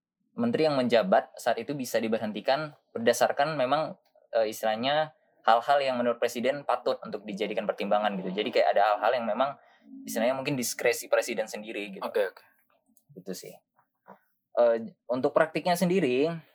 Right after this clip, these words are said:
Speaker 1: mungkin ya praktiknya udah lazim lah ya, mungkin kita dengar-dengar di berita gitu. Kalau misalnya ada reshuffle, ini nggak, maksudnya bukan cuma di kabinet Jokowi,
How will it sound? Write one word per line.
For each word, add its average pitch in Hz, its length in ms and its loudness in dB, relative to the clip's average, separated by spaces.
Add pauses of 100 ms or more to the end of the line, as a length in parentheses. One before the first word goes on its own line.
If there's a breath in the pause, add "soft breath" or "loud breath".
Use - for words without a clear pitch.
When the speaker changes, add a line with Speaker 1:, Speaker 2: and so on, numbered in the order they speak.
(140 soft breath)
Speaker 1:
mungkin 170 440 -2 (120)
ya 127 240 4
praktiknya 165 360 2
udah 170 120 4
lazim 131 280 2
lah 117 120 4
ya, 143 160 4
mungkin 156 240 -6
kita 135 160 -2
dengar-dengar 120 560 0
di 117 320 -2
berita 113 480 2
gitu. 101 320 -4 (480 soft breath)
Kalau 117 240 4
misalnya 123 800 2 (320)
ada 120 240 2
reshuffle, 123 640 4
ini 180 240 0
nggak, 147 160 4
maksudnya 135 320 -2
bukan 131 240 -2
cuma 117 160 0
di 113 160 0
kabinet 110 320 2
Jokowi, 107 560 -2